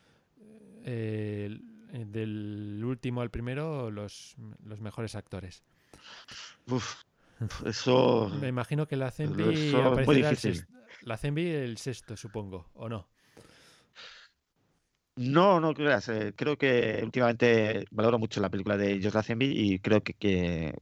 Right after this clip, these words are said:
Speaker 2: para ser alguien que no había
Speaker 1: No,
Speaker 2: actuado nunca,
Speaker 1: pero
Speaker 2: la hace muy bien.
Speaker 1: valorando sus películas fuera de la saga de Bond.
Speaker 2: Ah, fuera de la saga de Bond, perdón,
Speaker 1: Sí.
Speaker 2: pensaba que decías, eh, <laughs> la saga de Bond. Fuera de la saga Bond, eh, pues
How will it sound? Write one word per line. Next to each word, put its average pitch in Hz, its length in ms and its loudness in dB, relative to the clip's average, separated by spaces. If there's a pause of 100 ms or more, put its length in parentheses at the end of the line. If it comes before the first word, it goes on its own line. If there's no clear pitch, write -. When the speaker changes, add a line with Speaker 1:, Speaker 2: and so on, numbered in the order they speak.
(160)
Speaker 2:
para 95 100 2
ser 110 160 4
alguien 110 180 4
que 101 120 0
no 101 60 4
había 101 140 4
Speaker 1:
No, - 100 0
Speaker 2:
actuado 101 200 4
nunca, 117 140 4
Speaker 1:
pero 110 40 6
Speaker 2:
la 98 120 2
hace 110 100 -2
muy 104 240 0
bien. 110 200 4
Speaker 1:
valorando 127 1000 0
sus 123 180 -10
películas 135 460 -6
fuera 123 320 -6
de 120 40 -4
la 107 120 -4
saga 117 240 -8
de 101 60 -6
Bond. 92 200 -8 (2250)
Speaker 2:
Ah, 202 240 8
fuera 185 160 2
de 175 80 2
la 135 80 2
saga 151 240 2
de 110 80 0
Bond, 113 200 -4
perdón, 104 260 -6
Speaker 1:
Sí. 101 60 -8
Speaker 2:
pensaba 123 240 -2
que 127 100 -6
decías, 107 360 -6
eh, 110 140 -4
<laughs> 95 260 -4
la - 40 -12
saga 110 260 2
de 95 80 -2
Bond. 95 140 -8 (720)
Fuera 156 180 6
de 156 80 8
la 143 80 8
saga 147 240 6
Bond, 151 220 2
eh, 98 1040 -2
pues - 500 -6